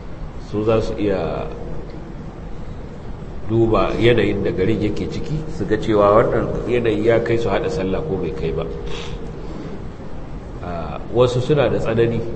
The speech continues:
wani yana da tsanantawa. Saboda haka, shi wani ko ana ruwan ne, sai ya ce, "Ai, ta yiwuwa, ta yiwu ya ɗauke, don haka ba zai haɗa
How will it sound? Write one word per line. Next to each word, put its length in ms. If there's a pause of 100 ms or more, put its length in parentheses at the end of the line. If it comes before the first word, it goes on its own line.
(420)
wani 160
yana 160
da 120
tsanantawa. 600 (1160)
Saboda 320
haka, 160
shi 180
wani 360 (100)
ko 160
ana 240
ruwan 320
ne, 80 (720)
sai 200
ya 40
ce, 140
"Ai, 180
ta 120
yiwuwa, 420 (200)
ta 140
yiwu 200
ya 80
ɗauke, 340 (420)
don 80
haka 180
ba 100
zai 120
haɗa 220